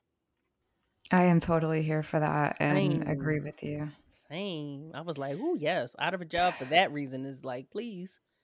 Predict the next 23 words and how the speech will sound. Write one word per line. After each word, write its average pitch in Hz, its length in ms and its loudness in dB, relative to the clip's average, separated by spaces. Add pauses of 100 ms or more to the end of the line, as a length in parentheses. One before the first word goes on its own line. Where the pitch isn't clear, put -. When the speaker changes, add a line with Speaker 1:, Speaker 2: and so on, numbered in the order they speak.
(160)
Speaker 2:
please." 160 280 -2
Speaker 1:
Yes. 151 680 0 (720)
One 196 200 8
of 240 60 8
the 262 140 8
things, 185 500 2
um, 165 380 -4
that 160 360 -2 (640)
I 175 280 4
really 165 260 4
took 160 240 -2
away 156 320 4
from 151 420 4
getting 151 280 4
to - 120 0
meet 151 160 4
you 151 140 4
in 147 100 4
person 196 720 4 (500)
is 160 400 2 (120)
getting 160 420 4
to 156 320 0
hear 156 920 2